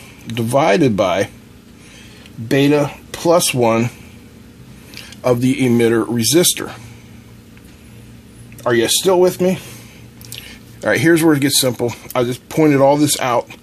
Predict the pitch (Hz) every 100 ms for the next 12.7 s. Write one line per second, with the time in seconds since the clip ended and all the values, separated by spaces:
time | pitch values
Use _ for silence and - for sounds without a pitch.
0 | - - - - - - - - 117 127
1 | 113 110 117 95 76 - - - - -
2 | - - - - - - 123 151 135 113
3 | 110 110 120 - - 131 135 143 131 101
4 | 110 - 90 85 - - - - - -
5 | - - - - - - - - - -
6 | - - - - - - - - - 113
7 | 107 143 151 160 185 202 185 151 120 -
8 | - - - 131 147 170 135 113 - -
9 | - - - - - - - - 151 143
10 | 139 139 165 120 - 180 131 - 151 139
11 | 151 139 92 127 - 165 165 165 156 147
12 | 156 147 131 - 135 110